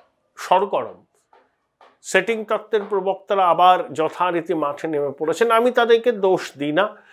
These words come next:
তাদের এটা রাজনৈতিক লাইন, তারা সেটা বলেই যাবেন।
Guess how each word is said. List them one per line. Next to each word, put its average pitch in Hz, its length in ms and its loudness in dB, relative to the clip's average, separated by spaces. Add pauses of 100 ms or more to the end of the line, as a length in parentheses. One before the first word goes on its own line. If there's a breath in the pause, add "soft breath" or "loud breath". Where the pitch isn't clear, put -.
(320 soft breath)
তাদের 196 380 2
এটা 190 220 -2
রাজনৈতিক 175 760 -4
লাইন, 143 440 0
তারা 180 240 0
সেটা 180 220 -6
বলেই 139 400 -2
যাবেন। 208 380 2